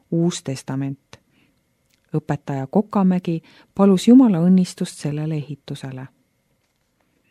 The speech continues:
Hiiumaa aastate järelkaja. Tuhande üheksasaja kahekümne seitsmenda aasta suve veetsime jälle Hiiumaal, Poama kesselil. Meie rõõm oli suur, kui isa pärast koolide sulgemist teatas,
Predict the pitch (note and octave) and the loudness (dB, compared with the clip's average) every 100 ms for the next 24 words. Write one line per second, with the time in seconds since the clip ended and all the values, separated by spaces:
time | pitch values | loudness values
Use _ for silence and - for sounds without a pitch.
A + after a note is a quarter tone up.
0 | _ _ _ _ _ _ A3 B3 B3 E3 | _ _ _ _ _ _ 4 6 6 4
1 | D#3+ F3 - G#3 - F3 D3 C#3 C3+ C#3+ | 0 -4 -6 -8 -6 -6 -6 -8 -12 -12
2 | C#3 C#3 - _ _ _ _ _ _ _ | -14 -14 -20 _ _ _ _ _ _ _
3 | _ _ _ _ _ - E3+ D#3+ F3 G#3 | _ _ _ _ _ 0 2 2 2 0
4 | B3 - F3+ F3 E3+ G#3+ G#3 E3 D#3+ F3+ | -2 -4 -4 -4 0 0 0 -2 -4 0
5 | G#3 - D#3 D#3 D#3 D#3+ - D#3 C4 D4 | -2 -2 -4 -4 -4 -6 -8 -6 -4 0
6 | G#3+ - _ _ _ B3 B3+ - F3+ D#3 | 0 -2 _ _ _ 4 4 4 2 2
7 | E3+ F#3+ F#3 - D#3+ D#3+ D#3 D3+ D3+ D3 | 2 0 0 -4 -4 -2 -2 -2 -4 -8
8 | - _ _ - E3+ F3+ F3+ F3 C#3+ - | -12 _ _ 2 4 6 4 2 -4 -10
9 | - D3 C#3 C#3+ _ _ _ _ _ _ | -10 -8 -8 -12 _ _ _ _ _ _
10 | _ _ _ _ _ E3 E3 E3+ F3 G#3 | _ _ _ _ _ 2 4 4 6 8
11 | A3 F3+ D#3+ D3+ B3 A#3+ F#3 E3+ _ _ | 8 6 2 -2 0 2 0 -4 _ _
12 | _ _ - G3+ C#4 E4 A#3+ F#3 E3+ - | _ _ 0 4 4 4 2 2 -2 -2
13 | - C#4 A3 D#3 A3 A3+ F3 D#3 - - | 2 4 4 0 2 2 2 -2 -4 -2
14 | D#4 C#4+ - F#3+ | 0 0 -2 -6